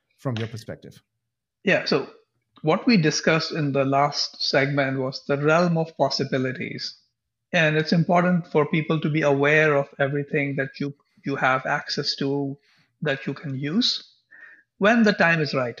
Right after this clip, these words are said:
Speaker 2: okay? And, and so what we recommend is you do it in stages, right? There's a level of maturity that you get to, and this occurs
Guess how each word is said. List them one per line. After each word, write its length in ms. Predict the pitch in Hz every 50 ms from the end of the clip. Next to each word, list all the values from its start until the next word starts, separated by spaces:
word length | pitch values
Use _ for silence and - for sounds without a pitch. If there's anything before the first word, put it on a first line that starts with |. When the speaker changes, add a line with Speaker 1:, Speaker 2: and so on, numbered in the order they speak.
| - _ _ _ _ _ _ -
Speaker 2:
okay? 280 | - - - 143 143 - - - - _ _ _ - - - - - - - - - -
And, 240 | - 151 143 - -
and 100 | - 160
so 360 | - 185 170 165 160 160 160
what 280 | - 147 156 156 156 156
we 140 | 175 190 190
recommend 560 | 170 175 165 - 165 160 160 156 156 151 147
is 380 | 143 143 135 135 - - - - _ _ _ _ _ _ _ _ _ _ _ _ _ _ _ _ _ _ _ _ _ _ _ -
you 160 | 165 160 170
do 300 | 143 139 185 196 208 214
it 240 | 208 208 196 - - - - 170
in 140 | 175 160
stages, 560 | 151 - - - 160 143 139 131 - 131 123 131
right? 240 | 131 131 135 139
There's 180 | 143 147 143 151
a 60 | 151
level 380 | 147 147 151 160 160 180 185 180
of 180 | 175 165 -
maturity 800 | - 151 147 147 - - - - 160 156 160 160 151 160 156 151
that 240 | 147 143 139 - -
you 60 | 139
get 320 | 131 143 139 139 139 -
to, 400 | - 147 135 135 131 135 135 - _ _ _ _ _ _ - - _ _ _ -
and 100 | 190 185
this 140 | 226 214
occurs 600 | 226 190 - - 214 208 208 202 190 - - -